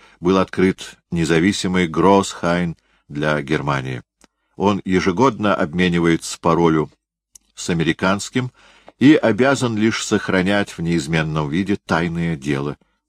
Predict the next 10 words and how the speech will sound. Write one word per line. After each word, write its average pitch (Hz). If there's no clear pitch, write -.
ордена. 64
После 151
периода 127
некоторого 82
упадка 107
в 73
восьмидесятых 95
годах 80
девятнадцатого 92
века 90